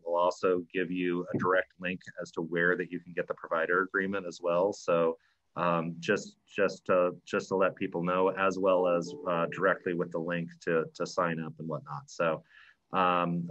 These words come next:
and that's for you signing up as an individual, and then a provider agreement for you, um, being a purveyor of this vaccine, so to speak.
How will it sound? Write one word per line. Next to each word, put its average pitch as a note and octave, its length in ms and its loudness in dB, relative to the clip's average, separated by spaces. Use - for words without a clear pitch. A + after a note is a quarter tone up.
and F#2 220 2
that's F#2+ 360 -2
for F#2 140 2
you G2 320 0
signing F#2 440 0
up E2+ 140 -2
as D#2+ 120 -2
an E2+ 80 -2
individual, F#2+ 580 2
and D#2+ 100 -2
then E2 140 -2
a D#2+ 60 -4
provider F2 540 2
agreement E2+ 440 -2
for E2 80 -6
you, E2 420 -2
um, E2 240 0
being E2+ 240 -2
a E2 60 2
purveyor F2+ 580 2
of E2 140 0
this E2 200 -8
vaccine, D#2+ 460 -8
so D2 160 -12
to - 60 -18
speak. - 260 -16